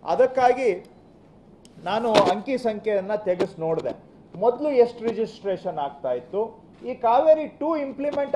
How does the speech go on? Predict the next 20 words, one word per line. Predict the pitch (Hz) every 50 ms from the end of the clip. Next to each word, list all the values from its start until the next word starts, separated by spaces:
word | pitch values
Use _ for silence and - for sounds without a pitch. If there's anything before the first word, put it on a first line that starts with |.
| 226 - -
ಆದ್ಮೇಲೆ | 165 165 208 262 285 320 302 302 302 294 285 269
ಏನ್ | 247 233 254 277 269 254
ರಿಜಿಸ್ಟ್ರೇಷನ್ | 240 196 220 226 226 - 214 202 180 - 233 208 185 - - 151
ಆಗ್ತಾ | 160 175 220 233 - - - 202 185
ಇದೆ | 165 160 156 160 170 196 196 190 - - - - -
ಅಂತ | 180 208 - 254
ನಾನು | 240 214 208 202 196 202 233 226
ಕೆಲವು | 226 208 190 196 196 190 185 180 175 165
ಎಲ್ಲ | - 170 170 208 214
ಇಡೀ | 196 180 175 175 180 208 202 180 151 - - - - -
ಸುಮಾರು | - 196 190 190 196 185 180
ಒಂದು, | 170 165 170 180 175
ಆ, | 165 151 - - - 170 160 156 151
ಮೂವತ್ತು, | 151 147 165 185 185 180 180 165
ನಲವತ್ತು, | 156 151 151 151 151 151 147
ಐವತ್ತು | 139 139 143 143 139 - -
ಕಡೆದು | - 143 143 175 185 175 175 165
ಸಬ್ | 156 - 151 143 -
ರಿಜಿಸ್ಟ್ರಾರ್ | 175 170 156 160 160 - 165 156 147
ಆಫೀಸ್‌ಗಳ | 135 135 143 - - 156 131 - 147 127 147 175